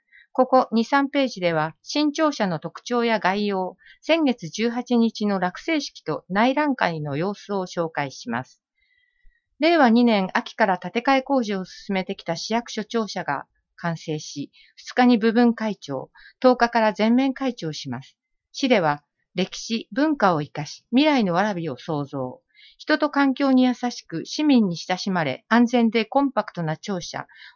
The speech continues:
を基本理念として、新庁舎の建設工事を進めてきました。新庁舎では免震構造を採用し、旧庁舎での課題であった安全性を確保。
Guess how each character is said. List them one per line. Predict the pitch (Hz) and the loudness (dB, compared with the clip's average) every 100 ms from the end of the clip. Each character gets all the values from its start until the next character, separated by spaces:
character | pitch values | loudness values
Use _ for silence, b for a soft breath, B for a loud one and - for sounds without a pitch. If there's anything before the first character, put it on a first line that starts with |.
| - | -2
を | 262 | -2
基 | - 220 | 0 -2
本 | 214 240 | 2 4
理 | 233 220 | 4 2
念 | 196 165 | 0 -2
と | 156 | -6
し | - | -8
て、 | - 160 B B B | -8 -8 B B B
新 | - 254 | 4 4
庁 | 240 262 | 6 2
舎 | 233 185 | 2 -2
の | |
建 | 180 220 220 | 0 -2 -2
設 | 240 - | -6 -4
工 | 254 247 | -2 -2
事 | 180 | -2
を | 160 | -8
進 | - 175 | -12 -8
め | 165 | -8
て | 170 | -8
き | - 156 | -8 -6
ま | 143 | -8
し | - | -8
た。 | - - - _ _ _ b b | -10 -10 -20 _ _ _ b b
新 | - 254 254 | 0 4 4
庁 | 269 247 | 4 2
舎 | 220 | 2
で | 196 | 4
は | 185 180 | 4 6
免 | 214 247 | 4 4
震 | 277 277 | 2 0
構 | 277 269 | 2 0
造 | 233 196 | 0 -2
を | 175 | -2
採 | - - 190 196 | -8 -8 -4 -2
用 | 196 202 | -2 -4
し、 | - 185 196 B B _ | -6 -8 -8 B B _
旧 | 302 302 | 0 0
庁 | - 277 | 2 0
舎 | 254 208 | 0 -2
で | 185 | 0
の | 160 | -2
課 | - 180 | -6 0
題 | 208 226 | 0 2
で | 233 | -2
あ | |
っ | 226 - | -2 -4
た | - 180 | -2 0
安 | 190 | -2
全 | 202 220 208 | 0 -4 -4
性 | 208 196 | -6 -6
を | 180 | -6
確 | - 180 - | -10 -14 -16
保。 | - | -18